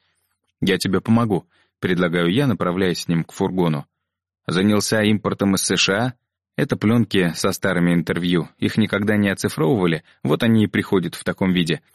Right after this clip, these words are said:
Мне их прислала одна телесеть. «Все нормально?» — спрашивает он, проходя мимо припаркованной машины Каш. «Да», — отвечаю я, — «обычная проверка».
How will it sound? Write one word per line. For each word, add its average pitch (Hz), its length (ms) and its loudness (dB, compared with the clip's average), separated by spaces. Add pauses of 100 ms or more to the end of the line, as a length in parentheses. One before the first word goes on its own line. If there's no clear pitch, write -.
(140)
Мне 170 240 2
их 120 120 -2
прислала 95 540 0
одна 85 220 -2
телесеть. 95 540 -2 (500)
«Все - 200 -4
нормально?» — 90 520 0 (220)
спрашивает 82 640 -4
он, 123 100 0
проходя 107 400 -2
мимо 98 300 0
припаркованной 92 680 -4
машины 78 380 -2
Каш. - 300 -6 (280)
«Да», — 104 440 -2
отвечаю 85 460 -4
я, — 78 180 -6 (100)
«обычная 98 460 -2
проверка». 82 500 -4